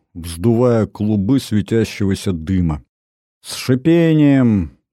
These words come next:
вплескались ракеты, лопаясь в вышине дрожащими косматыми огнями,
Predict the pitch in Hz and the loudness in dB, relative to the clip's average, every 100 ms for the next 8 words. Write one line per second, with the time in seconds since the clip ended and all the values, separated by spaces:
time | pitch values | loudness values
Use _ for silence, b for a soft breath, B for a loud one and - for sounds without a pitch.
0 | _ - - 131 139 - - 143 127 107 | _ -20 -2 2 2 0 0 2 2 2
1 | - 101 101 - 147 143 123 113 _ _ | -2 -4 -4 -2 -2 -2 -4 -6 _ _
2 | _ _ - 82 95 135 - 117 101 - | _ _ -8 -2 0 0 0 0 -2 -4
3 | 85 82 107 - 113 123 107 113 98 98 | -6 -2 -2 0 0 2 0 0 0 0
4 | 123 - 117 107 - 104 - 107 104 98 | -2 -4 -2 -2 -2 -6 -4 -4 -2 -2
5 | 95 82 92 135 127 104 | -2 -2 -2 0 -2 -4